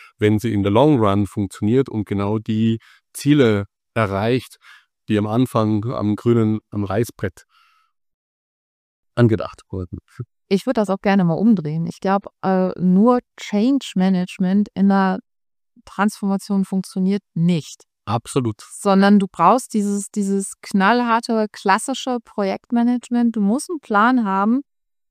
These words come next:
Speaker 2: wann will ich wo stehen, was brauche ich dafür, um das zu erreichen,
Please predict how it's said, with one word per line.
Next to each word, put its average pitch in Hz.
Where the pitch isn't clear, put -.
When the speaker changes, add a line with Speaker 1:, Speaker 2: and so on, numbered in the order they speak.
Speaker 2:
wann 226
will 233
ich 220
wo 240
stehen, 220
was 202
brauche 214
ich -
dafür, 269
um 220
das 220
zu -
erreichen, 190